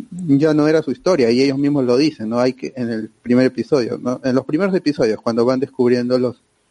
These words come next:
los The Spirits, eh, ya es el turno de, de estos nuevos niños, estos digidestinados. Y su historia es, es buena, quizá no hay tanta profundidad con sus traumas, con su psicología, que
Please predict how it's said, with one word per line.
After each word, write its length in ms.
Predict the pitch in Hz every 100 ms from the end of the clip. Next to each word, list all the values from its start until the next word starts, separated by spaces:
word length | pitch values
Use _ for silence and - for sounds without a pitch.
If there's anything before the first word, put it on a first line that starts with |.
| _
los 120 | - 120
The 160 | 117
Spirits, 400 | - 160 135 - -
eh, 200 | 131 127
ya 180 | 135
es 140 | 139 131
el 160 | 127
turno 460 | - 135 135 135 131
de, 180 | 120 - _ _ _ _ _
de 80 | 120
estos 500 | 117 - 131 120 107
nuevos 280 | 120 120 120
niños, 440 | 135 139 120 107
estos 400 | 120 - 120 117
digidestinados. 840 | 120 117 123 123 - 120 123 135 107 - _ _ _ _ - _ _ _ _ -
Y 120 | 135
su 100 | -
historia 440 | 135 - 175 190 196
es, 160 | 170 -
es 140 | 160
buena, 480 | 160 208 202 208 254 - _
quizá 380 | - 147 - 175
no 320 | 180 175 180
hay 120 | 180 - _ _ _ _ _ _ _ _
tanta 400 | - 156 151 165
profundidad 640 | 165 151 - 123 120 127 139
con 320 | 151 139 127
sus 680 | 127 120 117 117 - - - -
traumas, 520 | 131 135 151 147 131
con 200 | 127 120
su 160 | 123 113
psicología, 760 | 117 - 117 113 - 156 180
que 100 | 190